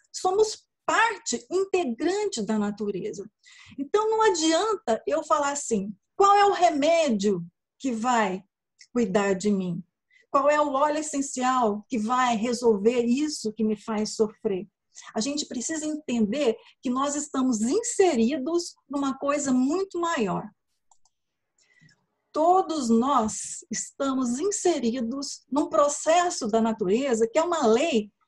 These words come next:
que a gente não precisa nem de muito esforço pra saber que ela existe.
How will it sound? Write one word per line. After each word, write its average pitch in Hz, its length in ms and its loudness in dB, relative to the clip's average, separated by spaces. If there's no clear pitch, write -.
que 294 60 -8
a 294 40 -4
gente 349 260 0
não 359 140 0
precisa 349 520 0
nem 370 160 0
de 440 120 6
muito 381 280 2
esforço 381 640 2
pra 240 120 -4
saber 214 360 2
que 208 120 -6
ela 208 100 0
existe. 185 580 -4